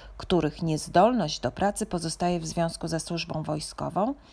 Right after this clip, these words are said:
oraz renty rodzinne przysługujące po osobach uprawnionych do tych świadczeń. Ci świadczeniobiorcy nie muszą martwić się tym, że ich świadczenie zostanie zawieszone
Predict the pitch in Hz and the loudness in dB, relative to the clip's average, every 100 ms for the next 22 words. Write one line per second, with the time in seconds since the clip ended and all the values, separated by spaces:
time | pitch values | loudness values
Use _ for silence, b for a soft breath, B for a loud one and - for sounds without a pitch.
0 | B B B B - 185 170 - 202 269 | B B B B 2 4 4 6 6 6
1 | 247 190 160 208 226 214 - 262 - 196 | 2 2 0 2 2 2 0 -2 -2 0
2 | 180 185 220 226 214 208 - 180 - 165 | 2 4 2 0 0 0 2 2 4 0
3 | - 170 170 - 180 180 175 180 156 151 | -2 0 0 0 -2 0 2 2 0 -2
4 | 139 - - - - - - - B B | -4 -4 -6 -6 -8 -8 -12 -12 B B
5 | B B - - 254 - 220 190 - 160 | B B -2 2 2 4 2 2 -2 -2
6 | 156 165 180 - - - 185 175 160 185 | 0 2 0 0 -4 0 0 2 2 0
7 | - 190 160 - - - 151 - 190 233 | 0 0 0 -2 -6 -6 -6 -2 -2 0
8 | 214 170 160 - 151 - 208 202 175 156 | 0 -2 -2 -4 -6 -2 0 0 -2 -6
9 | - 170 165 160 165 180 180 185 - 185 | -2 -2 -2 -4 0 2 2 0 -2 0
10 | 240 | 0